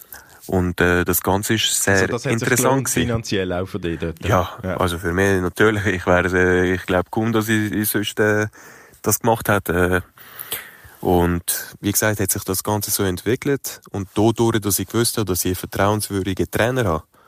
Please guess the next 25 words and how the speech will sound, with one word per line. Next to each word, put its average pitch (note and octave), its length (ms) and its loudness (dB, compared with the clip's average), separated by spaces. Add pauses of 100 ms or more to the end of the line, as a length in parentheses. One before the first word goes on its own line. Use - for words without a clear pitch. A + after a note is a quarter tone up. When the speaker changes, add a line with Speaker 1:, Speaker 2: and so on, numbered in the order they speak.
(300)
Speaker 1:
den F#2 140 -2
ich F2+ 80 4
auch F#2 100 2
sehr F#2 220 2
schätze, - 420 0 (640)
und F2 960 -2 (640)
alles F#2+ 300 2
andere G#2 360 2
drumherum F#2+ 460 0
stimmt, A#2+ 460 -2 (120)
haben G2 180 -2
wir G2 60 -2
uns G2 200 -2
so G#2 100 4
entschieden, B2+ 360 2
weißt A#2 220 2
du, B2 60 2
auch B2 160 2
wieder A#2 300 2 (100)
in A2+ 160 0
Speaker 2:
Mhm. A#2+ 60 0
Speaker 1:
dem A2+ 180 0
Sinn A#2+ 300 -2 (440)
etwas G2 400 -2
Neues. F#2 480 -2